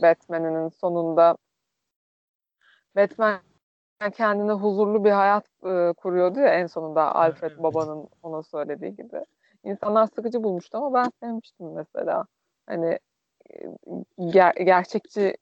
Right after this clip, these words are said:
Speaker 1: gelmişti çünkü. Gerçekten onu hani önemseyen biri böyle bir şey söyler ve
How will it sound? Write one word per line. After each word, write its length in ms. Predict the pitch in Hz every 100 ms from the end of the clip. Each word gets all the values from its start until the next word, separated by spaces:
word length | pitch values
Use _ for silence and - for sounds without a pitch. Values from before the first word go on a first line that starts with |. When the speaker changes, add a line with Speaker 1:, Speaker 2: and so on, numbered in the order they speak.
| 160
Speaker 1:
gelmişti 460 | 165 151 151 _ _
çünkü. 280 | - -
Gerçekten 500 | 190 175 175 170 -
onu 240 | 175 165 165
hani 460 | 170 170 160 165 - _ _ 180
önemseyen 680 | 180 170 160 185 170 170
biri 160 | 165 160
böyle 280 | 170 165 151
bir 60 |
şey 180 | - 170
söyler 580 | - 156 151 160 170 165
ve 440 | 165 - 147 156